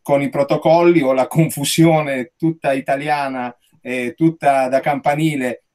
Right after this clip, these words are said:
dei diversi tipi di protocollo, l'intelligenza quindi di attivarli da parte dei gestori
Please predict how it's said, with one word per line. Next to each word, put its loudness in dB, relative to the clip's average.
dei -2
diversi -2
tipi -4
di -6
protocollo, 2
l'intelligenza 0
quindi -4
di -6
attivarli -4
da -2
parte -4
dei -8
gestori -4